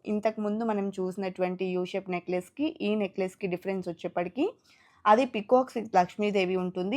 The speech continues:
ఈ నెక్లెస్ totally అమ్మవారితోనే ఎలివేట్ అవుతూ వస్తుంది. And ఈ డిజైన్ వెయిట్ సెవెంటీన్ పాయింట్ టూ వన్ ఎయిట్ గ్రామ్స్‌లో అవైలబుల్ ఉందండి. And టూ లైన్ ప్యాటర్న్‌లో ఇది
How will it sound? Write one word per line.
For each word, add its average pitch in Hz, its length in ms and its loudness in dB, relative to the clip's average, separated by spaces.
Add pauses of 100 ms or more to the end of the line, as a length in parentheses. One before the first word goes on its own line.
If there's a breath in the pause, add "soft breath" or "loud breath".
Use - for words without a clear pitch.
(100)
ఈ 226 140 0
నెక్లెస్ 214 420 -4
totally 190 540 0
అమ్మవారితోనే 185 760 0
ఎలివేట్ 175 320 -2
అవుతూ 165 260 -4
వస్తుంది. 170 460 -6 (440 soft breath)
And 208 200 4
ఈ 226 180 2
డిజైన్ 208 360 4
వెయిట్ 240 240 0
సెవెంటీన్ 196 460 2
పాయింట్ 190 340 0
టూ 196 140 0
వన్ 185 200 2
ఎయిట్ 180 160 -4
గ్రామ్స్‌లో 180 460 0
అవైలబుల్ 175 440 2
ఉందండి. 175 440 -2 (440 soft breath)
And 220 160 4
టూ 254 200 2
లైన్ 269 260 4
ప్యాటర్న్‌లో 202 540 4 (280)
ఇది 208 220 -2